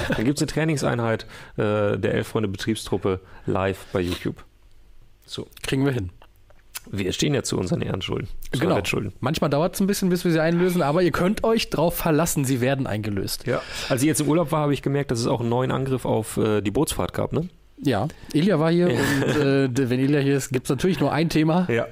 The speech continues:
Speaker 1: Ähm,
Speaker 2: Wie sieht's aus?
Speaker 1: also
Speaker 2: Was
Speaker 1: auch
Speaker 2: macht
Speaker 1: da
Speaker 2: die Bootsfahrt?
Speaker 1: vielleicht noch mal. Es ist, sagen niemals nie.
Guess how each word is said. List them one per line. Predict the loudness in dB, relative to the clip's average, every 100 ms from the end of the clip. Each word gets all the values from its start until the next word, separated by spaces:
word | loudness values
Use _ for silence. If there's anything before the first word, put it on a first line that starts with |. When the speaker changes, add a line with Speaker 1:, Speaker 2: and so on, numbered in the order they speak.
| 0
Speaker 1:
Ähm, | 2 2 2 2 -2 0
Speaker 2:
Wie |
sieht's | 0 2
aus? | 0 0 -4 -8
Speaker 1:
also | -2 0 2
Speaker 2:
Was |
Speaker 1:
auch | 0 0
Speaker 2:
macht |
Speaker 1:
da | 0
Speaker 2:
die | 0
Bootsfahrt? | 2
Speaker 1:
vielleicht | 2 0 0
noch | 0
mal. | 0 0 0 -4 -12 -20 -20 -20 -20 -20 -20 -20 -20 -20 -18 -4
Es | -2 0
ist, | -2 -4 -4
sagen | -2 2
niemals | 4 2 2
nie. | 2